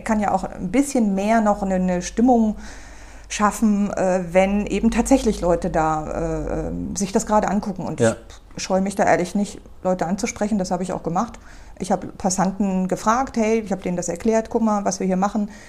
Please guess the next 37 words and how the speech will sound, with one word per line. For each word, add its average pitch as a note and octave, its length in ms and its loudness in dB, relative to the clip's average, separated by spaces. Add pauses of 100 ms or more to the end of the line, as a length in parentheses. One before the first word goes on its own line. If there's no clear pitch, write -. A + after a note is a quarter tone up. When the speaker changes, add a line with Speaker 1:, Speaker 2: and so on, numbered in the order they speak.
(260)
Speaker 1:
hast G3 200 -2
du G#3+ 40 -2
ein G3+ 60 -2
Problem G3+ 320 0
damit, G3+ 300 2
oder, F3+ 260 2
äh, F3 100 -2 (320)
ne, A3+ 200 -8
auf F3+ 120 -4
dieses F#3 240 -2
Foto B3+ 280 2
mal G3+ 180 4
zu G#3 140 -6
kommen, G3+ 400 0
wir F3+ 80 -2
sehen F3+ 180 -4
dich F3 140 -6
vielleicht G3 240 -4
auch - 100 -4
nur B3 80 4
von B3 140 2
hinten, A#3 280 4
dass G#3+ 140 0
man G#3+ 140 0
dich G#3 100 -4
nicht A3+ 160 0
erkennt, G#3+ 440 -2
so F3+ 100 -4
Speaker 2:
Mhm. A2+ 120 2
Speaker 1:
datenschutzmäßig F#3+ 960 0
Speaker 2:
Mhm. - 100 -14
Speaker 1:
achten G3 260 -2
wir F#3+ 80 -2
natürlich F#3+ 420 -2
auf F#3 140 -6
alles F#3 300 -4 (300)
und F#3+ 140 -2